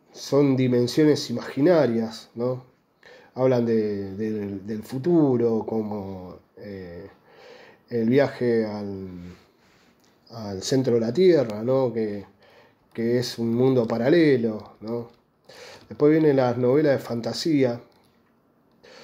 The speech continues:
Eh, por ejemplo, una novela de fantasía sería Alicia en el País de la Maravilla, para que se den cuenta más o menos, ¿no? Son, totalmente tiene que ver con la ciencia ficción, elementos tecnológicos, mágicos,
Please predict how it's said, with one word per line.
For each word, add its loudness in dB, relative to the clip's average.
Eh, 2
por -2
ejemplo, -2
una 2
novela 2
de 0
fantasía -2
sería 0
Alicia -4
en -4
el -6
País -4
de -4
la -4
Maravilla, 0
para -10
que -10
se -14
den -4
cuenta 2
más -10
o -4
menos, -2
¿no? -8
Son, -2
totalmente 2
tiene -2
que -2
ver 0
con -8
la -10
ciencia 0
ficción, 0
elementos -4
tecnológicos, -2
mágicos, -6